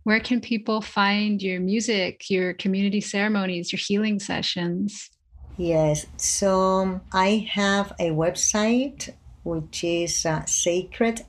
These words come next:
Speaker 2: Taino Healing. So there you can find the moon ceremonies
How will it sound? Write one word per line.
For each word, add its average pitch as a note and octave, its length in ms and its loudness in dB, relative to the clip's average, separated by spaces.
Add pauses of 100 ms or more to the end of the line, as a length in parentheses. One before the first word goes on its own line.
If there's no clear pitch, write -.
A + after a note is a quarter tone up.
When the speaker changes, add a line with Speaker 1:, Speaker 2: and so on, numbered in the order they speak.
(160)
Speaker 2:
Taino E3 500 0
Healing. G#3+ 760 0 (580)
So F3 260 2
there F#3 380 2
you F3+ 220 0
can F3 280 -4
find E3+ 840 -2
the D#3+ 380 2
moon F3+ 440 2
ceremonies F3+ 880 -2